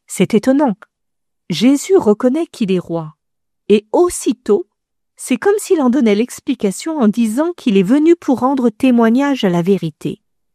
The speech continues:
On peut comprendre que Pilate ait été désarçonné. Quel lien, en effet, entre la royauté et le fait de rendre témoignage à la vérité ? Apparemment, il n'y en a pas.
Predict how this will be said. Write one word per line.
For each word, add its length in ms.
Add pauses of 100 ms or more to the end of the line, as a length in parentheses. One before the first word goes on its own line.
(500)
On 140
peut 140
comprendre 440
que 100
Pilate 640
ait 60
été 380
désarçonné. 880 (720)
Quel 260
lien, 320
en 160
effet, 460
entre 260
la 100
royauté 580 (380)
et 120
le 100
fait 260
de 140
rendre 460
témoignage 580
à 40
la 120
vérité ? 540 (680)
Apparemment, 520
il 120
n'y 140
en 100
a 80
pas. 300